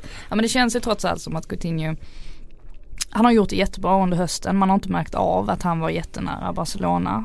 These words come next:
Eh, tycker all heder till honom för det. Ehm, frågan är ju hur länge Liverpool kan, eh, vara tillräckligt envisa för att hålla fast honom. Uppenbarligen vill ju han sticka.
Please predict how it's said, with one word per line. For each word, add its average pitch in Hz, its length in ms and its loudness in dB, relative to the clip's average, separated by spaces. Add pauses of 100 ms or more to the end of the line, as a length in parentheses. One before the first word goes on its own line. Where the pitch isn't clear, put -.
(120)
Eh, - 560 -6
tycker - 220 -4
all 185 220 4
heder 175 340 2
till 170 140 -4
honom 175 520 -2 (220)
för 180 160 -4
det. 175 140 -4 (640)
Ehm, - 1800 -2
frågan 226 400 4
är 233 140 8
ju 190 120 6
hur 185 120 6
länge 180 240 2
Liverpool 185 680 0 (240)
kan, 165 500 -2
eh, - 340 -8 (440)
vara 202 220 0
tillräckligt 180 440 0
envisa 170 420 2
för 165 100 -4
att 160 60 -2
hålla 170 180 0
fast - 300 2
honom. - 260 -6 (200)
Uppenbarligen 202 640 2
vill 175 180 -2
ju 175 60 -4
han 170 180 0
sticka. - 500 -8